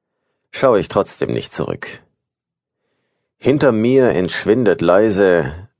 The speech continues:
alte Heimat ohne Glück. Neues soll das Blatt nun wenden, hinter mir, was ich geliebt. Will die Reise dort beenden, wo das Leben Zukunft gibt.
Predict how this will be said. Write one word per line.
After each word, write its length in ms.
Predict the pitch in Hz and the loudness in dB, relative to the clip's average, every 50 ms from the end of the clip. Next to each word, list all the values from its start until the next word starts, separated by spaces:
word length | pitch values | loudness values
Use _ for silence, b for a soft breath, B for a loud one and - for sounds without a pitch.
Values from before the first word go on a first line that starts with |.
| _ _ _ | _ _ _
alte 460 | 95 104 110 104 - 107 92 - - | 0 0 0 0 -2 -4 -4 -2 -2
Heimat 720 | 87 90 80 67 60 58 55 - - - - - - - _ _ _ _ _ _ _ _ _ - | -2 0 0 -2 -2 -4 -6 -8 -10 -14 -16 -16 -18 -20 _ _ _ _ _ _ _ _ _ -2
ohne 260 | 71 69 58 57 58 | -2 0 0 -2 -4
Glück. 380 | - 69 65 64 - - - - _ _ _ _ _ _ _ _ _ _ _ _ _ _ _ _ _ _ _ _ _ _ _ _ _ _ _ _ _ _ _ _ _ _ | -6 -4 -6 -6 -8 -10 -16 -20 _ _ _ _ _ _ _ _ _ _ _ _ _ _ _ _ _ _ _ _ _ _ _ _ _ _ _ _ _ _ _ _ _ _
Neues 560 | 85 104 117 113 95 65 57 53 - - - | -2 0 2 2 2 0 0 -4 -6 -4 -2
soll 140 | - 71 71 | 0 0 0
das 160 | 67 - - | 0 -2 -2
Blatt 240 | - 85 80 - - | -2 -4 -4 -2 -4
nun 240 | 78 73 71 65 | -4 -2 -2 -2
wenden, 520 | 69 73 73 73 67 67 65 65 62 60 - - _ _ _ _ _ _ _ _ _ _ _ _ _ _ _ _ _ _ | -2 -2 -2 -2 -2 -2 -2 -4 -4 -6 -10 -16 _ _ _ _ _ _ _ _ _ _ _ _ _ _ _ _ _ _
hinter 320 | - 117 117 107 123 123 | -4 -2 0 0 0 0
mir, 400 | 123 127 131 110 87 69 62 64 | 2 2 2 2 4 2 2 2
was 220 | 71 73 - - | 2 0 0 -2
ich 160 | - 76 - - | -6 -8 -6 -4
geliebt. 600 | 85 80 85 78 - - _ - - - - _ _ _ _ _ _ _ _ _ _ _ _ _ _ _ _ _ _ _ _ _ _ _ _ _ _ - | -2 -2 -2 -2 -6 -8 _ -20 -20 -20 -20 _ _ _ _ _ _ _ _ _ _ _ _ _ _ _ _ _ _ _ _ _ _ _ _ _ _ -2
Will 140 | 90 92 95 | 0 2 2
die 80 | 104 | 4
Reise 340 | 98 90 107 120 117 117 107 | 4 4 2 2 2 2 2
dort 240 | 107 113 120 - - | 2 2 2 0 -2
beenden, 680 | 98 65 60 90 107 117 113 104 90 90 85 78 69 62 - _ _ _ _ _ _ _ _ _ _ - | -2 -2 0 -2 -2 0 0 0 0 0 0 -2 -4 -6 -10 _ _ _ _ _ _ _ _ _ _ -2
wo 120 | 90 95 | 0 2
das 260 | 95 92 87 - - - | 2 2 0 -2 -4 -4
Leben 400 | 69 71 76 78 80 80 73 - | -2 -2 -2 -2 -4 -6 -6 -6
Zukunft 580 | - - - - - - - - - - - | -6 -8 -8 -8 -8 -8 -10 -10 -12 -16 -16
gibt. 500 | - - - - _ _ - - - - | -14 -14 -14 -14 _ _ -20 -20 -20 -20